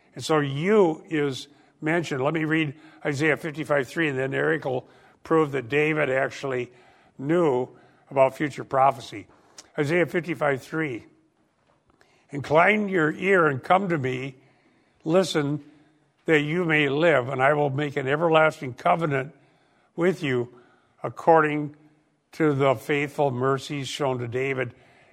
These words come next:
And there's a thing going on in the Greek there that links two verses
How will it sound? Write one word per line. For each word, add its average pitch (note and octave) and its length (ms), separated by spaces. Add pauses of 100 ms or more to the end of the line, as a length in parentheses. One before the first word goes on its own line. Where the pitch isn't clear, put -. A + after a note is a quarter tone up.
And D3 200
there's C3+ 280
a C3+ 180 (240)
thing D#3+ 240
going D3+ 300
on C3+ 180
in B2+ 220
the A2 80
Greek C3+ 480
there A2 360 (440)
that C3+ 100
links C3 600 (420)
two D3 160
verses B2+ 560